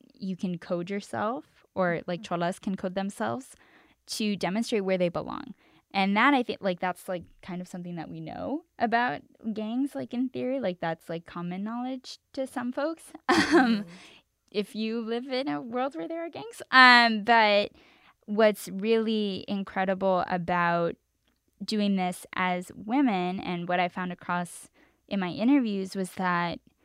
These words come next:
Speaker 1: being able to see someone who, in theory, was, like, representing a certain region of Mexico meant being a-, like, you could connect with that.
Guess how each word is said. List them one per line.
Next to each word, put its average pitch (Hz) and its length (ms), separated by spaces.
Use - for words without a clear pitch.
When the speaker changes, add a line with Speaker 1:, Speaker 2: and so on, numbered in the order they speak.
Speaker 1:
being 208 240
able 208 260
to 185 160
see 202 200
someone 175 760
who, 185 300
in 196 160
theory, 220 320
was, 180 220
like, 175 180
representing 180 960
a 180 60
certain 170 640
region 180 380
of 175 80
Mexico 180 680
meant 190 300
being 196 220
a-, 175 240
like, 170 220
you 190 100
could 170 300
connect 208 320
with 196 120
that. - 220